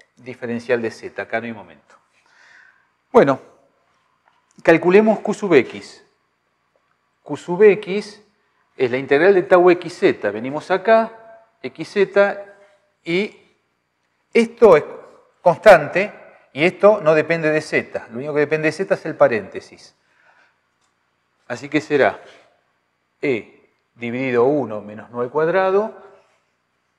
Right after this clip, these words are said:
por la derivada parcial en X del laplaciano de W por la integral entre menos t sobre dos y t sobre dos del paréntesis,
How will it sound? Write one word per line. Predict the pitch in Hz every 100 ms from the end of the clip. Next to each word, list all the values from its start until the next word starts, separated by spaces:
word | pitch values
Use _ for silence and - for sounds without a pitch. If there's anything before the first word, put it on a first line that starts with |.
| _ _ _ - _ _ _ _ _
por | 120
la | 117 113
derivada | 110 123 139 131 -
parcial | 123 127 - 156 156 151 165 - _ _
en | 123 127
X | 160 160 170 175 - 123
del | 120 123 113
laplaciano | 117 117 113 117 113 - 139 143 143 -
de | 113 113
W | 120 160 208 190 196 - - _ _ _ _ _ _ _ _ _ _ _ _ _ _ _ _ _
por | 127
la | 123
integral | 120 131 139 123 104 -
entre | 120 113 113
menos | 123 127 113
t | 147 147
sobre | - 139 143
dos | 147 185 - - _
y | 110 -
t | 127
sobre | - 135 143 165
dos | 196 220 - - _ _ _
del | 127 120
paréntesis, | 135 135 113 98 101 - 101 - - - _